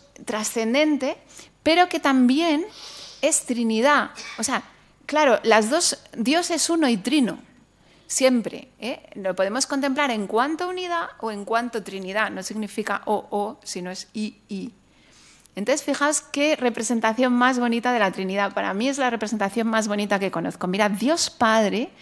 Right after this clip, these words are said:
que está llevando al Hijo en su brazo. Mirad aquí el Hijo, ¿no? Eh, aquí está el Hijo, que es el varón de dolores, o sea, el que va a ir a la cruz. Y el Espíritu es la figura que está en medio que los está abrazando.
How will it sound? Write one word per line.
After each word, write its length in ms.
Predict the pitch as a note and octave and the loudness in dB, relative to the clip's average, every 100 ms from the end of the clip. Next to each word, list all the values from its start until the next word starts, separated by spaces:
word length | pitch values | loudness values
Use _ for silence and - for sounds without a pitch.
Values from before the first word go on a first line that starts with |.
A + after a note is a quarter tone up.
| - - - | -20 -20 -4
que 120 | - | 0
está 240 | B3 - E4+ | 0 0 0
llevando 420 | E4+ E4 E4 D4+ | 4 4 6 6
al 140 | C#4 | 6
Hijo 220 | E4 - | 2 0
en 100 | A#3 | 0
su 160 | A3 A#3 | 0 -2
brazo. 500 | A3 C4+ - - - - _ _ _ _ _ | 0 -2 -2 -8 -10 -14 _ _ _ _ _
Mirad 240 | - G#3+ A3 | -2 0 2
aquí 200 | G3 G3 | 0 -2
el 100 | E3+ | -2
Hijo, 200 | - - | -4 -4
¿no? 140 | C#4 - - - - _ - | -4 -6 -20 -20 -20 _ 0
Eh, 180 | A#3 - | 2 4
aquí 340 | G#3+ A3 D#4+ | 0 2 0
está 320 | F4+ - F4 E4+ | 0 2 0 4
el 180 | A#3+ B3 | 4 4
Hijo, 320 | D4+ - G3+ | 2 0 0
que 100 | A3 | 0
es 140 | B3+ | 0
el 160 | D4+ C#4+ | 2 4
varón 340 | A3 G#3+ C4 | 4 6 6
de 100 | C#4 | 6
dolores, 680 | B3+ G#3 G#3+ B3+ A3 D4 - - | 6 4 4 4 2 -2 -6 -8
o 60 | |
sea, 160 | G3 G#3 | -4 -4
el 100 | F#3 | -2
que 140 | F#3 | 0
va 120 | F#3+ | 4
a 60 | G#3 | 4
ir 140 | C4 | 4
a 60 | B3+ | 2
la 160 | G3 F#3+ | 0 -2
cruz. 320 | B3 C4+ - - - - - | -4 -4 -8 -20 -20 -20 -2
Y 120 | A#3+ | 2
el 80 | E4 | 2
Espíritu 520 | G4 - E4 D#4 D4+ - | 0 0 2 2 0 -2
es 80 | A#3+ | -2
la 100 | B3+ | -2
figura 320 | C#4+ C#4+ C4 | 2 2 2
que 80 | A#3 | 0
está 160 | - | 0
en 80 | B3+ | 2
medio 240 | B3+ C4+ | 4 2
que 80 | C4+ | 2
los 180 | G#3+ G3+ | 0 -2
está 280 | F#3+ - A3 | -4 0 0
abrazando. 580 | G#3+ G3 - F3+ E3 | 0 -2 -4 -6 -6